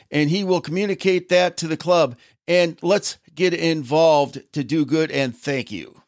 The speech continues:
And another great organization that you might want to be, consider to be part of is the Rittman Historical Society. It only costs ten dollars a year to join, and you can check with them. And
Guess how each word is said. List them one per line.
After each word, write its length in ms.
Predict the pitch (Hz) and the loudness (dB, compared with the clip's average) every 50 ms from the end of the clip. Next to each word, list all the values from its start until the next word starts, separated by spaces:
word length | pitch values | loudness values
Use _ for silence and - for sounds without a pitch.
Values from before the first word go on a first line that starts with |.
| _ _ _ _ _ _ _ _ - | _ _ _ _ _ _ _ _ -2
And 100 | 202 214 | 0 2
another 280 | 226 262 302 302 277 - | 4 4 4 4 2 2
great 240 | 156 208 233 220 | 2 2 4 4
organization 840 | 214 214 202 180 185 175 160 120 180 196 202 190 - 156 151 147 147 - - _ _ | 4 4 2 2 0 0 0 2 2 2 2 2 2 0 0 -2 -6 -10 -20 _ _
that 100 | - 156 | -6 -4
you 80 | 170 156 | -2 2
might 300 | 160 185 190 185 - - | 2 4 2 2 0 -4
want 340 | 156 170 185 185 185 180 - | -2 0 2 2 2 0 -2
to 80 | 160 147 | -6 -4
be, 420 | 151 165 165 160 156 151 143 143 - - - _ _ _ _ _ | -4 -4 -2 -4 -4 -6 -8 -10 -14 -20 -20 _ _ _ _ _
consider 680 | - - 196 196 - - 277 294 277 233 185 143 127 - _ _ _ | -2 -2 -2 -2 0 0 0 2 4 2 2 2 -2 -6 _ _ _
to 80 | - 165 | -8 -6
be 180 | 147 165 165 151 | -4 -4 -6 -4
part 320 | - 190 202 196 180 160 | 0 2 4 4 4 4
of 180 | 131 120 117 - _ | 2 0 -2 -2 _
is 300 | 165 180 175 165 143 - | 2 2 2 2 0 -4
the 180 | - 160 156 139 | -6 -6 -4 -2
Rittman 320 | 123 175 208 - 185 160 | -2 -2 -2 -2 -2 -2
Historical 580 | 151 151 - - - 160 156 143 - 135 113 101 | -2 -4 -4 -2 0 0 0 0 0 -4 -6 -6
Society. 640 | - - 107 - - 131 117 110 104 98 95 95 - _ _ _ _ _ _ _ | -6 -8 -8 -6 -2 0 0 0 0 -2 -8 -12 -14 _ _ _ _ _ _ _
It 80 | - 143 | -2 0
only 180 | 247 269 240 147 | 0 2 0 0
costs 360 | - 185 208 202 175 151 - | 2 2 2 2 2 -2 -2
ten 180 | - 170 175 | -2 -2 0
dollars 400 | 165 165 160 160 165 151 147 117 | 2 2 2 4 2 2 0 -2
a 60 | 139 131 | -4 -2
year 320 | 131 160 185 180 156 143 | -2 0 0 0 -2 -2
to 120 | - 139 | -4 -4
join, 540 | 127 117 - 170 214 220 143 98 101 95 113 - _ _ _ _ _ _ | -6 -2 -2 0 0 0 0 -2 -4 -6 -8 -14 _ _ _ _ _ _
and 280 | - 123 127 123 123 123 | -8 -6 -4 -2 -2 -2
you 80 | 127 - | -4 -4
can 220 | 131 120 117 107 | -4 -6 -6 -6
check 320 | - - 143 131 123 - | -6 -2 0 0 0 -2
with 120 | 131 123 - | -6 -6 -2
them. 180 | 139 135 135 | -2 -2 0
And 140 | 131 123 120 | 0 -4 -6